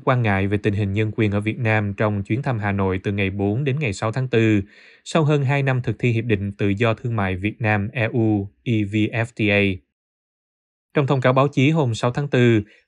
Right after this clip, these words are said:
phái đoàn gồm sáu nghị viên Liên minh châu Âu E U ghi nhận những tiến bộ mà Việt Nam đã đạt được trong cuộc chiến chống đói nghèo và bất bình đẳng, giúp cải thiện chất lượng cuộc sống của người dân Việt Nam,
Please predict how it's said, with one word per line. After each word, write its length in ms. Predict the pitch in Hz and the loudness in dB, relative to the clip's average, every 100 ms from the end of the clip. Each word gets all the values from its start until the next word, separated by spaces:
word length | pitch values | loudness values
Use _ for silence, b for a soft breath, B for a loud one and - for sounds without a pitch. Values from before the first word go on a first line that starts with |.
| - | 0
phái 80 | 185 | 4
đoàn 260 | 156 123 | 4 4
gồm 220 | 113 110 | 2 0
sáu 240 | 104 123 147 | 0 0 2
nghị 140 | 147 | 2
viên 300 | 107 123 120 | 2 2 2
Liên 160 | 117 117 | 0 0
minh 140 | 117 | 0
châu 160 | 123 120 | 0 0
Âu 140 | 120 | 0
E 140 | 123 117 | 2 0
U 320 | 131 120 113 | 2 2 0
ghi 220 | 107 139 | 0 0
nhận 300 | 123 101 101 | 0 0 -2
những 200 | 101 110 | -2 -2
tiến 220 | 135 160 | -2 0
bộ 160 | 127 101 | 0 0
mà 140 | 104 | -2
Việt 200 | 98 - | -4 -4
Nam 200 | 123 110 | -2 -2
đã 60 | 110 | -2
đạt 240 | 113 98 | -2 0
được 280 | 110 101 98 | 0 0 0
trong 240 | 120 107 | -2 -2
cuộc 200 | 101 104 - | -4 -8 -4
chiến 320 | 110 110 160 | -2 0 0
chống 200 | 123 113 | 0 0
đói 160 | 117 127 | -2 -2
nghèo 280 | 156 107 101 | 0 0 0
và 160 | 98 | -2
bất 180 | 98 156 | -4 -2
bình 160 | 113 104 | -4 0
đẳng, 360 | 101 92 143 196 B B _ | -2 -2 -6 -6 B B _
giúp 140 | 196 202 | -2 0
cải 140 | 110 | -2
thiện 280 | 113 107 98 | 0 0 0
chất 180 | - 185 | -2 0
lượng 220 | 104 98 | -2 -2
cuộc 180 | 101 95 | -6 -4
sống 240 | 117 123 | -4 -2
của 100 | 143 | -2
người 120 | 120 | -2
dân 180 | 104 107 | 0 -2
Việt 140 | 107 120 | -4 0
Nam, 360 | 113 110 104 | 2 2 0